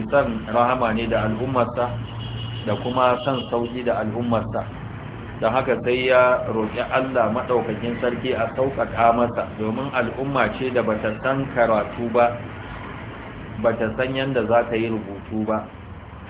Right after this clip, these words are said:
Da haka in aka tilasta musu akan harshe guda ɗaya za su yi karatun Alƙur'ani da shi ba za su iya ba.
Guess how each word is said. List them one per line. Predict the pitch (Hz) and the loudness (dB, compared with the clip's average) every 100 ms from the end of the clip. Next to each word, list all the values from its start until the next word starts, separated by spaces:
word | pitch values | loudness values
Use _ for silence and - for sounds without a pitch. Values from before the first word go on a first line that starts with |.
| - | -12
Da | - | -2
haka | 113 - | -2 0
in | 117 127 | -2 2
aka | 143 143 151 | 2 2 0
tilasta | - 139 147 131 - 123 127 | 0 0 2 2 2 2 2
musu | 131 127 113 98 - - - | 2 -4 -6 -8 -8 -12 -8
akan | 107 - 135 120 101 - - - | -6 -2 0 0 -4 -8 -12 0
harshe | 120 131 - 120 | 2 2 0 -2
guda | 107 107 117 120 | 0 4 6 6
ɗaya | 123 123 123 - 107 | 6 6 4 2 0
za | 120 131 | 4 4
su | 113 | 2
yi | 120 | -4
karatun | 117 107 104 123 | -2 0 0 0
Alƙur'ani | 117 107 104 107 120 117 | -2 -2 -4 0 0 0
da | 104 101 | -4 -6
shi | 120 | -4
ba | 113 | -2
za | 113 127 | 0 -2
su | 123 107 | -4 -8
iya | 104 95 | -6 -6
ba. | 92 | -6